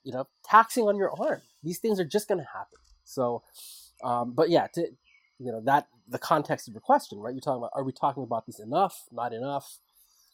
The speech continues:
um, just right? Uh, I would have said,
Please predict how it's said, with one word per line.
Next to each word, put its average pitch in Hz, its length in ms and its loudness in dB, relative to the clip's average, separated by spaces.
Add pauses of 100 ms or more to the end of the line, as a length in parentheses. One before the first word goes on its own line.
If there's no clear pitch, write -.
um, 110 420 -2
just 139 220 -4
right? 135 360 2 (760)
Uh, 123 300 -2 (120)
I 131 80 2
would 147 180 4
have 147 100 0
said, 147 420 0